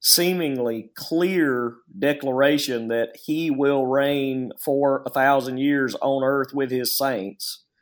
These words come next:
and you read the term thousand years several times, that to say something other than that is not simple. It takes quite a bit of, you know, explanation. Now, we would both agree Revelation twenty is the last place to start discussing the kingdom.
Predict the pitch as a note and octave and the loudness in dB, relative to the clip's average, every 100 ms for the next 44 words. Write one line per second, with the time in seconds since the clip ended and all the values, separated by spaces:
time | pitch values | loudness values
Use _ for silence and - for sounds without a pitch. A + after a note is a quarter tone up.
0 | _ _ A#2+ C3 C3 C#3+ C#3+ C3 - C#3 | _ _ -2 0 0 0 0 -2 -2 -2
1 | C3 A#2+ C3 C3+ B2+ A#2 B2 C#3 B2 - | -2 0 4 4 2 -2 -2 -2 0 0
2 | C#3 C3 B2 G#2 D3+ D3 B2+ A2+ A2+ A2 | 0 0 -4 -4 -2 0 0 -2 -6 -10
3 | - _ _ _ _ C3 C3 C3 C#3+ - | -14 _ _ _ _ 0 2 0 0 2
4 | F3+ F3 F3 F#3 D#3+ D3 C3+ D#3 F#3 E3 | 4 4 4 2 0 -2 2 2 2 0
5 | C3+ B2 B2 A#2+ G#2 B2+ A#2+ - - C3 | 2 4 4 2 -2 -4 -2 0 0 -2
6 | G#2+ A2+ A#2+ C3+ - - C3 B2+ G#2 B2 | -4 -6 -2 -4 -4 -2 2 2 0 -4
7 | A#2 G2 - _ B2 A#2+ A2+ C#3 C3+ - | -4 -6 -14 _ -4 -2 0 0 -2 -4
8 | B2+ A#2 B2 A#2+ - F2+ - B2 C3+ B2+ | -4 0 0 0 -4 -12 -12 2 4 4
9 | - - _ D#3 F3+ E3 A#2+ B2 D#3+ D#3 | 0 -14 _ -2 2 2 2 4 4 2
10 | A#2 B2+ A#2+ B2 C#3 C3 C3+ C3 A2 C#3 | -2 -2 0 2 2 4 0 -2 -6 -4
11 | C#3 C3 A#2+ G2+ G#2+ G2+ G2+ _ A#2+ B2+ | -2 -2 -4 -6 -8 -10 -12 _ -2 4
12 | D3 B2+ - - B2 A#2 - G#2 - B2+ | 6 4 2 -2 -2 -2 -4 -8 -2 -2
13 | A2 - - C3 B2+ A2 G2 - D3+ A#2+ | -2 -8 -4 -2 -2 -8 -8 -4 -4 -2
14 | G#2 | -6